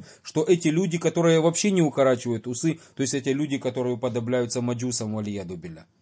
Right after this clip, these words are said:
Понятно? То есть уподобляются, уподобляются огнепоклонникам. Но автор говорит, что люди, которые укорачивают, и мы будем, то есть прокомментируем слова автора, бейднилляхи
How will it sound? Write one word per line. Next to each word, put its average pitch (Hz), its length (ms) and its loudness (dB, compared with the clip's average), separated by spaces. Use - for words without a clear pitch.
Понятно? 101 380 -10
То - 840 -20
есть - 140 -14
уподобляются, 120 600 -2
уподобляются 127 720 -2
огнепоклонникам. 117 920 -6
Но 120 160 -6
автор 170 300 4
говорит, 165 300 0
что - 180 -2
люди, 156 260 -2
которые 151 380 -2
укорачивают, 127 920 0
и 131 100 -8
мы 139 140 -2
будем, 139 420 -4
то 127 60 -6
есть 117 140 -6
прокомментируем 127 720 -4
слова 117 320 -4
автора, 113 340 -6
бейднилляхи 107 560 -8